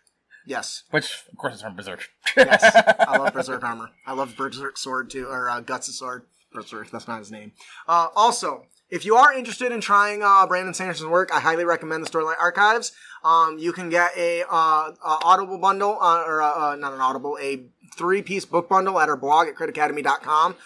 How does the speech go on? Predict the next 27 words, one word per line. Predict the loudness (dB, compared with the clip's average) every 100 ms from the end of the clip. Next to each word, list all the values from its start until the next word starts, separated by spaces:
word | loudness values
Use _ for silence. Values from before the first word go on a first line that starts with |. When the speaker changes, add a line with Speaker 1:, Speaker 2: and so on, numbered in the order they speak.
| -14
Speaker 1:
for | -4 -2
this | 0 -2
episode. | -2 -2 0 2 2 0 -20 -18 -2
Um, | 2 4 2
there's | 0 -2
a |
link | -4 -6 -4
there. | 0 2 0 _ _ -8
Um, | -4 -4 -6 -8
that'll, | -2 0 0 -4 -2
uh, | 2 2 2 0 -6 _ _ _
it, | -8 -8
the, | -6
the | -6 -6 -10 -8
series | 0 2 2 2
will | -4
just | -8 -4
take | -4 -4
you | -8 -8 -10
and | -4
knock | -2 -2
you | -2
on | -2 -2
your | -4
ass, | -6 -6
I | -10
promise. | -4 -4 -4 -10 -14 -18